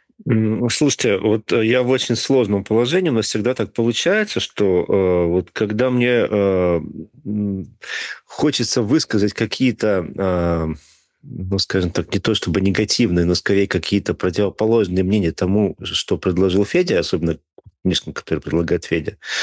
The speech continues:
а получается, как будто мы с ним вот начинаем говорить какие-то, э, дуальные вещи.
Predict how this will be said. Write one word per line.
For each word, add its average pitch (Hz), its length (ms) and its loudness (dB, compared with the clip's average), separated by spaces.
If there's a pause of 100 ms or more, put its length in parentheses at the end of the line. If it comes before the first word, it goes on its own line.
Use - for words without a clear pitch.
(320)
а - 80 0
получается, 160 540 0
как 85 160 -2
будто 104 260 0
мы 95 140 2
с - 100 -4
ним 95 100 0
вот 87 140 0
начинаем 98 480 0
говорить 85 280 0
какие-то, 82 560 -2
э, 85 260 0
дуальные 82 540 2
вещи. 117 480 0